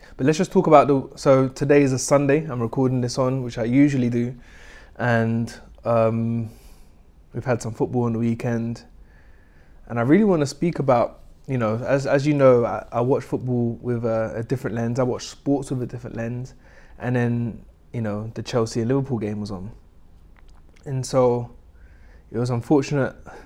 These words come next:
but understandable, in my opinion, why Reece James got sent off. And, oh gosh,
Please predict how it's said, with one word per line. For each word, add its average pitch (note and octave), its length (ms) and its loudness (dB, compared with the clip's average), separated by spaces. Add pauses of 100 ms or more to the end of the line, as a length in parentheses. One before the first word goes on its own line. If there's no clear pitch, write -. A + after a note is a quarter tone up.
(140)
but - 100 -2
understandable, D3+ 840 4
in A#2+ 140 -4
my A2 160 4
opinion, A2 500 -2 (140)
why A2+ 160 2
Reece A2 320 -4
James A2 320 -4
got - 260 -8
sent A2+ 200 -6
off. A#2+ 420 -6 (960)
And, A2 640 -6 (680)
oh - 220 -14
gosh, C3 180 -2